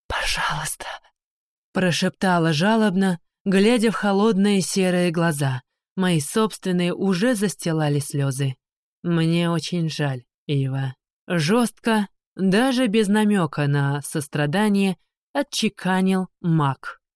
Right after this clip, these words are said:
"Но вам не следовало нарушать правила". Прикосновения его пальцев обжигали, слова ранили, а осознание того, что сейчас должно было произойти, выворачивало меня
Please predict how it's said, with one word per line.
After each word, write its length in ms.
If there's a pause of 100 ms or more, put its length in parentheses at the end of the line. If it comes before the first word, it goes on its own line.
(140)
"Но 280
вам 400
не 240
следовало 720
нарушать 720 (300)
правила". 600 (640)
Прикосновения 760
его 200
пальцев 460
обжигали, 800 (180)
слова 460
ранили, 500 (220)
а 140
осознание 600
того, 380
что 180
сейчас 380
должно 380
было 220
произойти, 720 (320)
выворачивало 920
меня 520